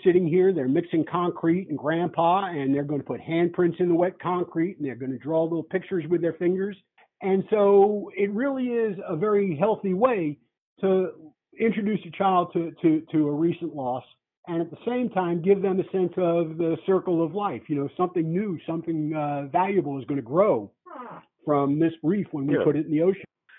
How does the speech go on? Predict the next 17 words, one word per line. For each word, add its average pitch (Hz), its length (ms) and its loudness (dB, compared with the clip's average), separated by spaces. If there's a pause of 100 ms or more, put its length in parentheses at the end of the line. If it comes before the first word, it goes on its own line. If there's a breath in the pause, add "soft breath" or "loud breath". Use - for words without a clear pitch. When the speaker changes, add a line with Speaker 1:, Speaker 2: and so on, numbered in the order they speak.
(120 soft breath)
Speaker 1:
The 185 80 2
Speaker 2:
That's 262 120 6
Speaker 1:
whole 330 100 4
Speaker 2:
good. 349 160 8
That's - 100 4
Speaker 1:
process 196 200 4
Speaker 2:
better 120 220 8
Speaker 1:
has 113 80 8
been 117 200 8
Speaker 2:
than, 113 80 2
Speaker 1:
very 110 240 6
Speaker 2:
uh, - 100 -6
Speaker 1:
positive. 175 420 -8
Speaker 2:
yeah, 175 220 8
I 104 80 4
mean, 123 140 6
it's 117 180 4